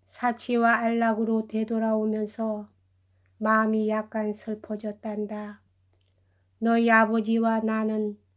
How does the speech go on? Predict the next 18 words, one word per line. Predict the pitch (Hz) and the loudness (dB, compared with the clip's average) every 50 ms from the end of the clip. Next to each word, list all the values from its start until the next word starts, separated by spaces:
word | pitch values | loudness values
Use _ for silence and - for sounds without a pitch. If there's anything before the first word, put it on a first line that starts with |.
| _ _ _ _ _ _ - | _ _ _ _ _ _ -2
너를 | 214 220 220 220 220 226 226 214 | 0 2 2 2 2 2 0 0
사랑하고 | 214 - - 220 214 214 208 208 202 220 214 196 208 214 208 208 208 202 - _ _ _ _ _ _ _ _ _ _ _ _ _ | -2 -6 -6 -4 -4 -4 -4 -4 -4 -6 -6 -4 -2 -2 -2 -2 -4 -8 -12 _ _ _ _ _ _ _ _ _ _ _ _ _
너를 | 214 220 220 220 214 220 220 220 214 | 0 2 2 2 2 2 2 0 0
존경하고 | 214 - 214 220 220 214 208 208 208 214 208 202 214 208 | -2 -2 -2 0 0 0 0 -2 -2 -2 -2 -2 -2 -4
있다. | 202 202 202 _ - 220 208 208 208 208 202 - _ _ _ _ _ _ _ _ _ _ _ _ _ _ _ _ _ _ _ _ _ _ | -4 -6 -8 _ -12 -10 -10 -10 -10 -12 -16 -20 _ _ _ _ _ _ _ _ _ _ _ _ _ _ _ _ _ _ _ _ _ _
나는 | - 226 226 233 226 233 233 226 220 | 0 2 2 4 4 4 4 2 2
내가 | 226 226 226 220 220 226 220 226 | 2 2 2 2 2 2 2 2
올바른 | 214 226 226 226 214 226 220 220 220 220 220 208 | 2 2 2 0 0 0 -2 -2 0 -2 0 0
일을 | 220 226 214 220 220 | 0 0 0 0 -2
하고 | 214 220 220 208 214 214 214 | -2 -4 -4 -2 -2 -2 -4
있다는 | 214 214 - 220 208 208 208 208 208 208 | -4 -6 -6 -6 -4 -4 -2 -2 -4 -4
것과 | 214 214 214 208 - _ - 214 208 208 208 208 202 - _ _ _ _ _ _ _ _ _ _ _ _ _ _ | -4 -4 -6 -6 -8 _ -6 -6 -4 -4 -6 -8 -12 -16 _ _ _ _ _ _ _ _ _ _ _ _ _ _
현재 | _ - 233 240 233 220 240 233 233 | _ -2 0 0 2 2 2 2 2
내가 | 226 208 226 233 233 214 226 226 220 | 2 2 2 2 2 2 2 2 2
하고 | 214 220 233 214 214 220 214 | 0 0 0 0 0 2 2
있는 | 214 214 220 220 220 220 214 208 | 2 2 2 0 0 0 -2 0
일이 | 220 220 214 208 214 214 214 208 208 - _ _ _ _ _ _ _ _ | 0 0 0 0 -2 -2 -2 -4 -6 -10 _ _ _ _ _ _ _ _
불편하고 | - 220 214 208 214 - 214 202 202 208 202 208 208 202 - 214 202 202 202 202 | -4 -4 -4 -4 -6 -8 -8 -8 -6 -8 -8 -8 -10 -8 -6 -6 -6 -6 -8 -10